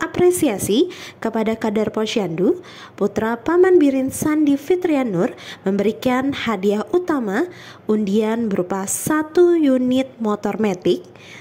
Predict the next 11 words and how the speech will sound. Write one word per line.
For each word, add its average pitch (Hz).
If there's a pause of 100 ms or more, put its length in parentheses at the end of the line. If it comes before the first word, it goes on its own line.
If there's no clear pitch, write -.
(120)
Selain 185
itu, 285
ada 196
juga 175
T 320
V, 294 (320)
kompor 311
gas, 240
dan 190
rice 180
cooker. 196